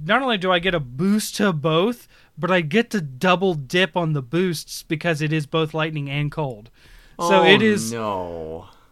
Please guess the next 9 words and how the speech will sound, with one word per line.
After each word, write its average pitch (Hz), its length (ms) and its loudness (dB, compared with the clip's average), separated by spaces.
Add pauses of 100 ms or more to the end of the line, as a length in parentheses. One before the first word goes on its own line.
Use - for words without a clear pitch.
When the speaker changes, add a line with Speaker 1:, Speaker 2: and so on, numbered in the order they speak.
(1200)
Speaker 1:
And 165 220 0
that's 202 260 6
what 226 120 -4
this 269 160 0
headpiece 185 480 -2
does, 185 460 2
and 165 200 0
that's 202 240 4
why 185 140 -4